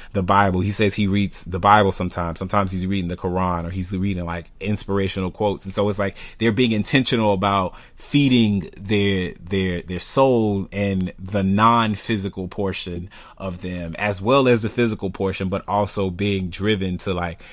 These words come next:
work hard and putting, surrounding themselves with people that are doing it too. So I think the book is really good. If you guys don't have it, haven't re-, haven't, uh, read it or heard it,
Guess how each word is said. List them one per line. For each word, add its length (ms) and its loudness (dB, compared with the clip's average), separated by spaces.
work 280 2
hard 340 4
and 140 -4
putting, 360 0
surrounding 440 2
themselves 340 -4
with 100 -10
people 220 -2
that 120 -4
are 60 -6
doing 220 -6
it 60 -12
too. 120 -8
So 160 -6
I 120 8
think 200 0
the 60 0
book 200 0
is 120 -6
really 180 2
good. 320 -4
If 80 -10
you 140 0
guys 400 2
don't 200 4
have 240 2
it, 100 -4
haven't 400 -2
re-, 160 -6
haven't, 560 0
uh, 540 -4
read 220 0
it 260 0
or 240 -4
heard 320 0
it, 220 -2